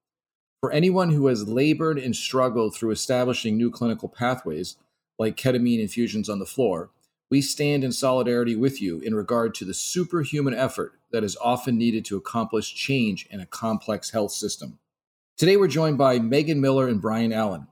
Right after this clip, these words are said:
Megan Miller graduated from the University of Alabama with her bachelor's in nursing in two thousand and twelve. She was then accepted into Vanderbilt University Medical Center nurse residency program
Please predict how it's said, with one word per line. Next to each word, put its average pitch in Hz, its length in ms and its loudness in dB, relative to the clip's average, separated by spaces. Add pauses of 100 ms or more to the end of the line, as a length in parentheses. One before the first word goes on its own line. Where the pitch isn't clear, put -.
Megan 185 300 4
Miller 170 220 4
graduated 127 560 0
from 120 100 -2
the 107 80 0
University 123 420 0
of 113 80 -2
Alabama 113 600 -2
with 95 160 -6
her 101 80 -4
bachelor's 107 540 -4
in 101 100 -2
nursing 107 320 0
in 95 80 -4
two 107 180 -6
thousand 98 340 -4
and 87 120 -4
twelve. 82 480 -4 (380)
She 135 120 0
was 127 140 2
then 131 120 2
accepted 151 540 -2
into 113 240 -2
Vanderbilt 120 480 0
University 110 540 -2
Medical 107 520 -2
Center 110 380 -2
nurse 113 400 -2
residency 113 540 -2
program 95 560 -4